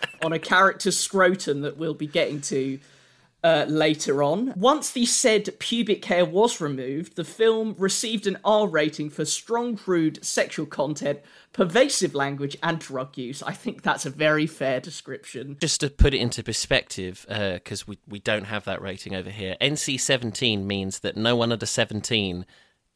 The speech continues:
Speaker 2: even accompanied by an adult, can see the film. It, it used to be that, that N C seventeen is what replaced the X rating <laughs> in American <laughs> cinema. They don't hand that out a lot. So that goes, that, that, that sets the stone, really.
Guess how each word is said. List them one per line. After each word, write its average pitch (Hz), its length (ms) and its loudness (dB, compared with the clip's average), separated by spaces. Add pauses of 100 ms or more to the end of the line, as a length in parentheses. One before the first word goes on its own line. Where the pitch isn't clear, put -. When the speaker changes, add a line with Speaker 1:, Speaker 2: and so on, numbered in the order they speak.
(180)
Speaker 2:
even 135 240 2
accompanied 123 480 0
by 107 160 2
an 107 40 2
adult, 98 360 0
can 101 160 -12
see 95 180 -6
the - 80 -14
film. 80 380 -10 (160)
It, - 180 -4
it 120 240 -2
used 120 220 -2
to 117 80 -2
be 101 420 -2 (540)
that, 107 180 -6
that 135 260 -6
N 147 140 -2
C 160 160 -6
seventeen 127 480 -6
is 117 140 -8
what 113 120 -4
replaced 110 440 -8
the - 120 -12
X - 360 -8
rating 95 540 -4 (260)
<laughs> - 280 -16
in 107 80 -6
American 110 440 0
<laughs> - 40 2
cinema. 98 420 -2 (140)
They 123 140 0
don't 139 340 0
hand 120 280 2
that 107 200 -2
out 104 280 -4
a - 20 -8
lot. 98 500 -8 (460)
So 92 640 -4 (500)
that 123 200 2
goes, 135 240 0
that, - 180 -12
that, - 160 -12
that 147 180 -4
sets - 280 -2
the 165 100 -4
stone, 139 480 4
really. 92 420 -6